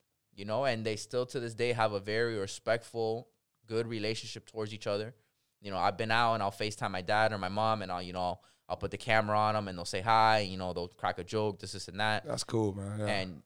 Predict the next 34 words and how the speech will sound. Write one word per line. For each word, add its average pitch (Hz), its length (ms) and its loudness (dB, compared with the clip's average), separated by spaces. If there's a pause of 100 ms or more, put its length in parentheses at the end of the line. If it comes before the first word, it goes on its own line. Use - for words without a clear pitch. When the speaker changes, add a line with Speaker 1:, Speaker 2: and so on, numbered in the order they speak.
(140)
Speaker 1:
I 107 100 -2
think 117 220 -6
that 113 180 6
was 110 140 -4
the 101 140 -2
best 113 440 0
outcome 101 540 2 (200)
of 123 160 2
a 117 60 0
divorce, 90 500 -4
you 101 80 -10
know, 85 240 -8
was 92 240 -14 (160)
where 101 140 -12
you 98 100 -10
can 95 160 -14
be, 104 340 -4
uh, 87 160 -2
mutual 101 600 -4
and 87 160 -6
still 95 200 -6
have 95 200 -2
a 85 40 -6
respectful 95 460 -4
relationship 92 600 -6
with, 85 300 -8
you 90 80 -14
know, 80 100 -10
someone 90 300 -8
you 85 60 -10
used 87 120 -14
to 64 80 -14
be 69 140 -12
with. 52 160 -14